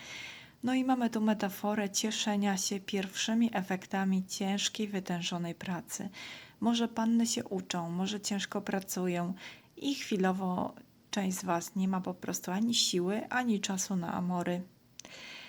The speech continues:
No a koziorożec, e, karta po prawej, karta księżyca. Gdybyś, drogi koziorożcu, nie był znakiem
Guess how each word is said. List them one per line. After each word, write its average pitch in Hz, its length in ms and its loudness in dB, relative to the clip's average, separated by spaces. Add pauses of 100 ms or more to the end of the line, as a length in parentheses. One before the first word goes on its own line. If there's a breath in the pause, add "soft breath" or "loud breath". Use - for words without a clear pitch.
(480 loud breath)
No 240 380 4
a 202 360 2
koziorożec, 185 1160 0
e, 220 320 -2 (140)
karta 190 320 -2
po 233 160 -4
prawej, 190 640 -2 (400)
karta 196 300 -2
księżyca. 185 840 -2 (220)
Gdybyś, 220 380 -4
drogi 226 320 -4
koziorożcu, 208 680 -2
nie 202 180 0
był 208 160 -2
znakiem 190 640 0